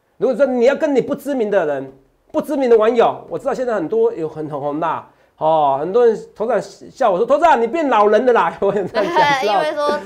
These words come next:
Speaker 2: 做那个电子股的
Speaker 1: 哦，或者是说，
Speaker 2: 都是老人，
Speaker 1: 或者某个，
Speaker 2: 是不是？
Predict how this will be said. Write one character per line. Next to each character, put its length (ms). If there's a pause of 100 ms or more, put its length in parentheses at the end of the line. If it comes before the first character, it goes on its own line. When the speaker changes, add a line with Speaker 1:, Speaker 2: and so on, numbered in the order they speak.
Speaker 2:
做 180
那 140
个 180 (320)
电 260
子 300
股 140
的 40
Speaker 1:
哦， 320 (160)
或 140
者 120
是 60
说， 120
Speaker 2:
都 80
是 60
老 220
人， 140
Speaker 1:
或 140
者 60 (140)
某 160
个， 60
Speaker 2:
是 0
不 60
是？ 200